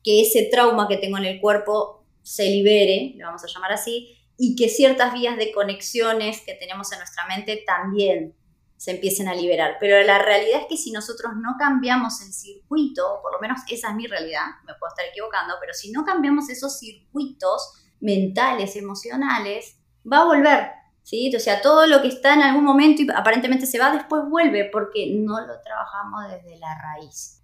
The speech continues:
¿sí? Entonces, para mí, todo lo que tiene que ver con lo conductual, con el pensamiento, con resolver todo a un nivel cognitivo y biológico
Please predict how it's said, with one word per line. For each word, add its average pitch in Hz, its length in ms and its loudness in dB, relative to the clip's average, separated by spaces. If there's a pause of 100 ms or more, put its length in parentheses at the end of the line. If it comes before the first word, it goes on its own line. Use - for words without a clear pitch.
(120)
¿sí? 185 220 -10
Entonces, 190 420 -4
para 175 220 -8
mí, 240 440 -2 (180)
todo 233 160 2
lo 214 100 2
que 196 60 0
tiene 208 220 -2
que 185 80 0
ver 190 180 4
con 190 220 -4
lo 170 140 -4
conductual, 190 1040 2 (380)
con 175 180 0
el 165 160 -6
pensamiento, 180 1300 0
con 175 380 0 (260)
resolver 190 760 0
todo 220 280 4
a 180 140 0
un 190 60 -8
nivel 196 340 -4
cognitivo 190 800 -6 (200)
y 285 200 0
biológico 233 840 -4